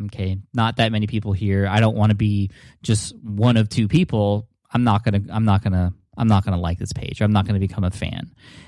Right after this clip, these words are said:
Um, and you can see why that would happen. I mean, because there's not that many people there. It's like if you go to a restaurant and there's only two people eating in a whole dining room of, uh, five hundred chairs, you might be wondering what the heck is wrong.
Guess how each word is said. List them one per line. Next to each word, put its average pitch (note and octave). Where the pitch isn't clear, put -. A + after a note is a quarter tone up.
Um, A2
and C3
you F3
can F#3
see E3
why G2+
that G#2+
would A#2
happen. F#2
I F#2+
mean, G2+
because A2
there's A#2
not B2
that B2+
many A#2
people C#3
there. G2
It's -
like C3+
if B2+
you C3+
go C#3
to C3+
a B2
restaurant A2
and B2
there's A#2
only A#2+
two C3
people A#2
eating B2
in A2
a G#2+
whole A#2+
dining B2
room A2
of, G2+
uh, G2
five A#2
hundred A2
chairs, B2
you B2
might D3
be G3+
wondering E3+
what D#3+
the C#3+
heck C3
is A2+
wrong. B2